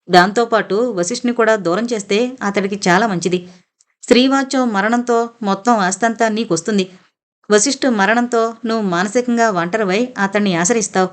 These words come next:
అతనికి రెండు వైపుల నుంచి లాభమే." అతడి మాటలు పూర్తి కాకుండానే స్వప్న దుఃఖించడం మొదలుపెట్టింది. ఆమె దుఃఖం చూసి అతడు బాధపడ్డాడు. అనవసరంగా తన ఊహలన్నీ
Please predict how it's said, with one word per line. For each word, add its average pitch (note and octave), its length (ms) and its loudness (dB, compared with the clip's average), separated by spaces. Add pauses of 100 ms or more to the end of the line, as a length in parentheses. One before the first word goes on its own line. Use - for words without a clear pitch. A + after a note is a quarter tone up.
(460)
అతనికి F#3+ 500 0
రెండు F#3 240 0
వైపుల G#3+ 280 -2
నుంచి A3 260 -2
లాభమే." G3+ 460 0 (960)
అతడి G#3 280 0
మాటలు G3+ 380 0
పూర్తి C4 300 -2
కాకుండానే G#3+ 600 0
స్వప్న A3 440 -2
దుఃఖించడం G#3+ 600 0
మొదలుపెట్టింది. F#3 640 0 (480)
ఆమె A#3+ 240 4
దుఃఖం F3+ 440 -2
చూసి A#3+ 400 -2
అతడు F#3 300 -2
బాధపడ్డాడు. F3+ 680 0 (720)
అనవసరంగా G#3+ 720 4
తన A3 220 -2
ఊహలన్నీ A#3 760 0